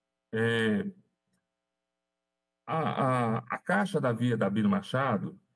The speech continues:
ela, ela é restrita. A gente tentou, então,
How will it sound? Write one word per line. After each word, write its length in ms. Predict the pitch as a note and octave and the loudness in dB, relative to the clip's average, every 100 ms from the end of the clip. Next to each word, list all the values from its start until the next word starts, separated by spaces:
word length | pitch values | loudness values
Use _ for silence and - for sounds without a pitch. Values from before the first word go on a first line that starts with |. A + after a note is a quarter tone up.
| _ _ _ _ - | _ _ _ _ -6
ela, 680 | B2+ C3 C#3 C#3+ C#3+ C#3+ - _ - | 0 0 0 0 0 -2 -8 _ -4
ela 300 | B2+ B2+ C3 | -2 0 0
é 100 | C3+ | 0
restrita. 800 | C3+ D3 - - G2 F#2+ - - _ _ _ _ _ _ _ _ _ _ _ _ _ _ _ _ - | 0 -2 -4 0 0 0 -4 -6 _ _ _ _ _ _ _ _ _ _ _ _ _ _ _ _ -8
A 100 | B2+ | -4
gente 380 | A#2+ E3+ E3+ - | 0 0 0 -2
tentou, 560 | D#3 C3+ C3 B2+ - | -2 0 2 2 2
então, 380 | C3 D#3+ D#3+ B2+ | 2 2 0 0